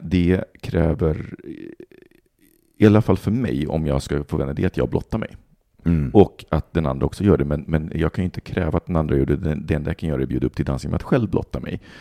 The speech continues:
Speaker 1: Och det är ju liksom lite olika vad jag känner att jag orkar med eller berätta
Speaker 2: Mm.
Speaker 1: och så vidare. Och, och det finns ju också, man kan ju skrämma bort <laughs> folk om man blottar sig för mycket
Speaker 2: Mm.
Speaker 1: till att börja med. Men jag tänker att det är, det, det finns någonting i, i att, så här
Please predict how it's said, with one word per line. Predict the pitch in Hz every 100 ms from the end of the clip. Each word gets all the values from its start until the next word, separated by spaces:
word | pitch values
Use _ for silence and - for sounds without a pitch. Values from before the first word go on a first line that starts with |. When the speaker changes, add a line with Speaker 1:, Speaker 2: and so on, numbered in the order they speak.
| -
Speaker 1:
Och | - - 85 80 80
det | 78 87
är |
ju | 90 98
liksom | 85 - 78
lite | 78 78
olika | 71 - -
vad | 64 64
jag | -
känner | - 65 64
att | -
jag | -
orkar | - - - 60
med | 60 67 58 -
eller | - 62
berätta | - 73
Speaker 2:
Mm. | 69 62
Speaker 1:
och |
så | -
vidare. | 71 67 64
Och, | 64
och | - 71 67 - - - -
det | -
finns | 82 78 -
ju | 71 67 90
också, | - - - 65
man | -
kan | 71
ju |
skrämma | 71 78 73
bort | 76 - -
<laughs> |
folk | 87 78
om |
man | 78 76
blottar | 78 -
sig | - -
för | - 156
mycket | - 78
Speaker 2:
Mm. | 78 73
Speaker 1:
till | -
att |
börja | 69 -
med. | - - - - -
Men |
jag | 98
tänker | 101 92
att | 90
det | 98 92
är, | 90 82 82 87 80
det, | 92 -
det | 95 -
finns | - 110 104 -
någonting | 85 78 - - -
i, | - - - -
i | - 87 - -
att, | - -
så |
här | -